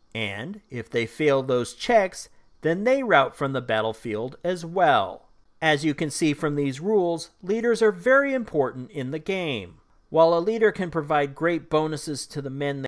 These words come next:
they lead, losing a leader can also be disastrous to the men under their command. Now, let's discuss the concept of a leader escape.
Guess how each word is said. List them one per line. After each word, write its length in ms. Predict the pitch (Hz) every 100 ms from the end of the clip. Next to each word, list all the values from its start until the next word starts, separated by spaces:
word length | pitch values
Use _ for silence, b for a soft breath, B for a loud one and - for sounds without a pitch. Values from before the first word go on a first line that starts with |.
| -
they 120 | 120
lead, 640 | 131 214 226 151 120 120 -
losing 460 | 147 202 254 247 208
a 80 | 165
leader 360 | 139 127 131
can 240 | 131 190 185
also 380 | 190 233 226 190
be 140 | 151 135
disastrous 720 | 117 104 113 101 - 110 -
to 140 | -
the 120 | 147
men 240 | 156 120 107
under 220 | 104 107
their 180 | 107 104
command. 680 | 170 156 151 123 95 95 - _ _ _ _
Now, 440 | 151 131 113 98 98
let's 240 | 190 233 -
discuss 440 | 247 - 214 -
the 120 | -
concept 800 | 165 - 254 254 - 147 123 - -
of 160 | 170 190
a 60 |
leader 500 | 220 139 113 98 101 -
escape. 760 | 139 - - 160 113 95 -